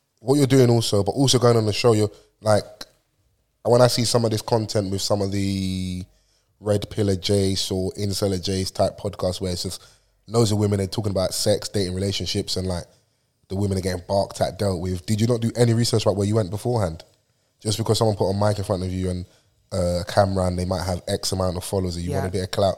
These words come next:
Speaker 2: It's a sick
Speaker 1: You also are culpable. Not saying they dealt with you correctly.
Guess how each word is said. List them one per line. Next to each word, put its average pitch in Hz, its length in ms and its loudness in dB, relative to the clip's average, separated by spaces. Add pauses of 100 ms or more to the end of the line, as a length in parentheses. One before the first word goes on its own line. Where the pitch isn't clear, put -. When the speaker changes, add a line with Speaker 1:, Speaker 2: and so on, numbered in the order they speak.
(100)
Speaker 2:
It's - 120 -20
a - 40 -20
sick 110 200 -10
Speaker 1:
You 143 120 4
also 156 260 8
are 139 40 8
culpable. 120 540 2 (280)
Not 135 200 0
saying 147 200 6
they 127 80 6
dealt 131 260 6
with 107 80 0
you 113 80 0
correctly. 113 560 0